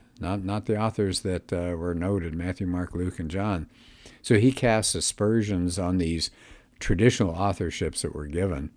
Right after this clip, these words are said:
uh, because he said there were a lot of forgeries back then. And he dismisses all sorts of external trad-, uh, traditions. He contradicts his own arguments. He minimizes the idea of secretaries, and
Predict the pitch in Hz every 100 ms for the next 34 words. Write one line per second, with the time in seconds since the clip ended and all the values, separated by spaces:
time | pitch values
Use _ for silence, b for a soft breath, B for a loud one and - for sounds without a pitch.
0 | B B B B - 78 87 - 95 87
1 | 113 90 92 90 90 78 127 131 104 67
2 | 67 - 73 69 - 71 71 71 _ b
3 | b b - 90 95 101 - 113 185 -
4 | 73 80 - B B B B B - -
5 | 120 156 - 113 98 78 - 120 127 123
6 | - 104 101 92 - - 85 127 131 143
7 | 113 82 110 101 90 110 - 87 101 107
8 | 82 95 120 127 131 135 135 - b b
9 | b b - 110 117 131 117 117 113 131
10 | 117 113 104 110 113 92 - 120 113 123
11 | - 117 113 127 117 95 85